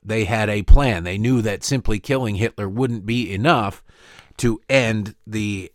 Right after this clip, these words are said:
Hitler policies, to end Hitlerism in Germany. They had to get rid of a whole bunch of people and seize power. They, uh,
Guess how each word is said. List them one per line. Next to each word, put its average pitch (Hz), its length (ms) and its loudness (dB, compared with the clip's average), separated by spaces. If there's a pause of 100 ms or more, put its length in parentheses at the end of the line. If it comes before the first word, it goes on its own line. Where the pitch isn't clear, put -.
(140)
Hitler 120 460 -6
policies, 107 840 -2
to - 140 -12
end 110 240 -4
Hitlerism 101 720 -4
in 107 120 -6
Germany. 107 460 -2
They 92 180 -6
had 123 400 -2
to 123 120 -6
get 113 240 -4
rid 101 220 -6
of 95 160 -6
a 98 80 -6
whole 127 180 -4
bunch 143 240 -2
of 113 80 -8
people 110 340 -6 (340)
and 139 320 -2
seize 135 360 0
power. 120 560 0 (3000)
They, 110 240 0
uh, 107 300 0